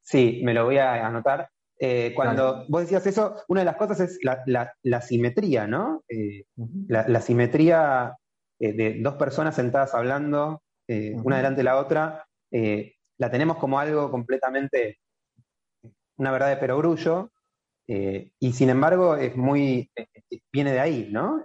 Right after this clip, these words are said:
Speaker 1: La
Speaker 2: Claro, exacto. O sea, vos verás que no, o sea, que yo no, no, no estoy hablando mucho de los conceptos clásicos cuando identificamos a Roger.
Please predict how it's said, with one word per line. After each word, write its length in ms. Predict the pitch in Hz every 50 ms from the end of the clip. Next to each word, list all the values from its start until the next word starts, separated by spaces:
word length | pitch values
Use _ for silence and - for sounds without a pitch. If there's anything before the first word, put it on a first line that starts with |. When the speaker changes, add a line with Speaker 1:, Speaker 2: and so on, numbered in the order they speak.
| -
Speaker 1:
La 140 | - 107 107
Speaker 2:
Claro, 280 | 127 139 131 123 120 123
exacto. 320 | 123 - 151 135 - 113
O 640 | 110 - - - - - - - - - - _
sea, 140 | _ 131 120
vos 200 | 123 123 131 127
verás 240 | 127 127 135 147 -
que 100 | - 143
no, 280 | 139 139 131 131 131 120
o 40 |
sea, 140 | - 127 110
que 60 | 107
yo 120 | 107 - 127
no, 200 | 120 123 120 117
no, 200 | 120 117 117 120
no 100 | 117 113
estoy 160 | 110 - 123
hablando 240 | 120 120 123 123 120
mucho 220 | 120 120 120 123
de 60 | 117
los 100 | 110 107
conceptos 380 | - 110 107 123 117 - 113 -
clásicos 420 | - 127 123 123 123 123 - 110
cuando 200 | 95 101 104 101 _
identificamos 440 | 101 101 - - - 101 107 107 107
a 20 |
Roger. 320 | 113 123 120 110 - -